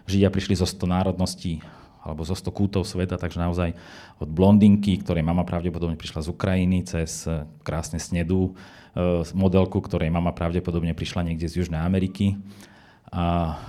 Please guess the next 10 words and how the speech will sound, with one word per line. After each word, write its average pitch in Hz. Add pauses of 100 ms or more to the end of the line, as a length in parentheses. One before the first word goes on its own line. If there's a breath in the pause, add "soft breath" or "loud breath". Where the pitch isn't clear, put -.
(140)
z 80
diaspory 92
až -
po 87
úplne, 101
úplne 92
krásne 92
čierne 95
ako 95
uhol 95